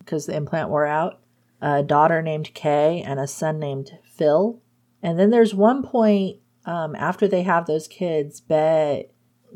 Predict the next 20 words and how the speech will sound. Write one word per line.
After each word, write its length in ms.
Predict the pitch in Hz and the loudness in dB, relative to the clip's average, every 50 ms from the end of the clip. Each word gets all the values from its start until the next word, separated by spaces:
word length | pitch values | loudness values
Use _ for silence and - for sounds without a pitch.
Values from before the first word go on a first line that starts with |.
| 180 - | -14 -2
goes 360 | - 190 180 185 185 180 165 - | 2 4 4 4 4 2 0 2
back 260 | 165 156 160 165 - | 2 2 2 2 0
to 80 | - | -4
the 140 | 165 151 - | -6 -4 -4
old 220 | - 143 151 151 139 | -2 -2 -2 -2 -4
cave 360 | - - 156 147 147 143 143 | -4 -2 0 2 2 2 2
with 160 | 139 135 135 - | 0 0 -2 -2
Ed, 300 | - 139 143 131 131 127 | 0 0 2 2 2 2
and 220 | - 139 143 143 | 0 -4 -6 -6
she 140 | - 143 139 | -6 -6 -2
gets 540 | 135 147 139 135 - - - - - - - _ _ _ _ _ _ _ _ - | 0 0 0 0 -2 -6 -14 -20 -20 -20 -20 _ _ _ _ _ _ _ _ -18
something 360 | - - 165 160 160 180 156 143 | -2 0 0 2 2 0 -2 0
out 160 | 135 139 139 | 0 0 0
of 120 | 135 135 | 0 -2
the 80 | - 139 | -4 -2
box, 500 | 135 131 127 123 120 110 - - - - - | 2 2 4 4 4 2 0 -6 -14 -18 -12
and 440 | - 139 135 131 131 127 127 131 127 | -10 -8 -6 -6 -6 -6 -8 -10 -14
she 580 | - - - 147 131 123 123 123 127 131 - - _ _ _ _ _ _ _ _ | -16 -14 -12 -10 -8 -8 -8 -8 -8 -10 -12 -14 _ _ _ _ _ _ _ _
uses 460 | 208 175 190 196 190 170 175 160 - | 2 4 6 6 6 6 2 0 2
it 460 | 156 143 143 135 135 120 - - - | 4 4 6 6 4 2 0 -6 -14